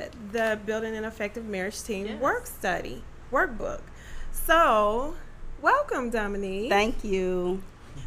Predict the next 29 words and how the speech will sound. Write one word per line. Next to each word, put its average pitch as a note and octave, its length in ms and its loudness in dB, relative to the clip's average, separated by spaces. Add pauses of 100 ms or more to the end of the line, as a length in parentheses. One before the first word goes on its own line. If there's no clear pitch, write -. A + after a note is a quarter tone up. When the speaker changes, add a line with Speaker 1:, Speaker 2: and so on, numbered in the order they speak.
(180)
Speaker 1:
So, F4+ 380 6
um, F4 480 2 (880)
let's B4+ 380 0
talk E4 440 2
about G3 520 2
that G3+ 240 0
trip, - 600 0
and A3 120 -4
let's D#4+ 260 -2
talk C#4 240 -4
about, G3 520 -2
um, F#3 400 -6 (720)
just - 180 -4
tell G4 180 4
us F#4+ 140 2
a E4 40 -4
little C#4+ 180 4
bit B3 120 4
about A3 300 2
yourself. - 360 -4
How C4 100 0
about A#3+ 220 -2
that? - 200 -4 (440)
Speaker 3:
Okay, C#4 360 2
well, A3+ 380 4 (560)
um, F#3+ 380 6
you G#3+ 100 -4
said G3+ 200 0
I'm G3 160 2